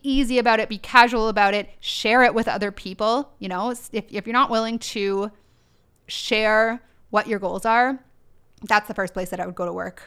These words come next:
on, because you're never gonna give yourself permission to actually have them if you're not even willing to talk about it. Um, so yeah, anyways, uh, last but not least is align and manifest. And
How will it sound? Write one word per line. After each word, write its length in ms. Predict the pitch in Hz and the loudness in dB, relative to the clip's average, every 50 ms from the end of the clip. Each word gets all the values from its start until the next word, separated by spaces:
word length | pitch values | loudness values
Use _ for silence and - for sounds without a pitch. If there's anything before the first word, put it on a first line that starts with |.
| - - - | -14 -8 -4
on, 260 | 202 190 175 180 180 | -4 -4 -4 -6 -8
because 180 | 185 202 208 185 | -8 -6 -6 -4
you're 80 | 220 | -2
never 160 | 226 226 220 | 0 0 0
gonna 140 | 196 208 196 | 0 0 0
give 140 | 180 185 180 | -2 -2 -4
yourself 280 | 190 214 - 190 180 - | -4 -2 -2 -2 -2 -2
permission 420 | 214 196 196 214 - 240 233 247 | -2 -4 -2 -2 -2 -2 -2 -2
to 100 | 247 - | -2 -2
actually 360 | - 185 - - - 185 180 180 | -2 -4 -4 -6 -10 -10 -8 0
have 260 | 165 226 226 269 269 | 4 4 4 6 4
them 240 | 294 320 330 370 392 - - - - - - - | 4 4 4 4 2 -2 -8 -12 -14 -12 -4 -2
if 100 | 254 220 | 0 2
you're 80 | 247 | 4
not 140 | 247 233 226 | 6 6 4
even 160 | 208 208 202 | 4 2 -2
willing 220 | 208 196 196 185 190 | -2 -4 -4 -6 -8
to 80 | 190 | -6
talk 240 | 175 196 175 185 - | -4 -2 -2 -2 0
about 180 | 220 233 240 262 | 0 0 0 0
it. 160 | 294 294 - - - - - - | -2 -4 -4 -8 -16 -20 -12 -2
Um, 560 | - 196 190 175 175 170 175 180 180 180 - - - - - - | 2 2 2 2 2 -2 -4 -8 -10 -12 -14 -16 -20 -20 -8 0
so 380 | - 220 208 208 202 208 - _ | 2 4 4 4 2 -2 -4 _
yeah, 220 | - 220 190 - - - - - | -2 0 0 0 -2 -8 -4 -2
anyways, 480 | 262 294 294 220 175 104 - - - - - _ _ _ - - _ _ _ _ - | 0 2 2 2 0 -2 -6 -12 -16 -18 -20 _ _ _ -18 -18 _ _ _ _ -2
uh, 280 | 202 202 196 185 185 - | 2 2 2 2 0 0
last 460 | - 214 226 262 302 285 - - - 196 | 4 8 8 8 8 6 2 -4 0 2
but 160 | 226 294 277 | 2 4 4
not 220 | 302 277 226 214 | 4 2 2 0
least 300 | 196 190 190 180 - - - | -4 -8 -8 -10 -10 -6 -4
is 260 | 220 214 208 202 - - | -4 -2 -4 -4 -4 -4
align 560 | 208 196 190 185 185 185 185 185 185 185 196 - _ - | -4 -2 0 0 0 0 -2 -4 -6 -8 -12 -14 _ -8
and 140 | 196 190 | -8 -6
manifest. 640 | 185 175 165 165 170 - - - 180 185 - - - - | -6 -8 -8 -10 -10 -10 -10 -10 -10 -12 -14 -14 -10 -6
And 460 | 196 196 196 190 190 202 208 - | -4 -4 -4 -4 -4 -6 -8 -10